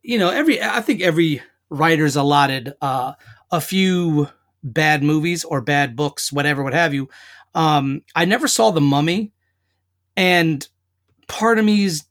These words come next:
like, because it's Tom Cruise, and I'm like, "Uh, I don't know if I really wanna watch another Tom Cruise movie,"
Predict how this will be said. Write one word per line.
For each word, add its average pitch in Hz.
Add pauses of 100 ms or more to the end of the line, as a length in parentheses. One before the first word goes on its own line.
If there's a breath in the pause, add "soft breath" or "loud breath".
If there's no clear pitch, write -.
like, 160 (480)
because 160
it's 143
Tom 156
Cruise, 165
and 151
I'm 147
like, 143
"Uh, 170
I 156
don't 139
know 139
if 131
I 147
really 139
wanna 135
watch 123
another 135
Tom 127
Cruise 139
movie," 113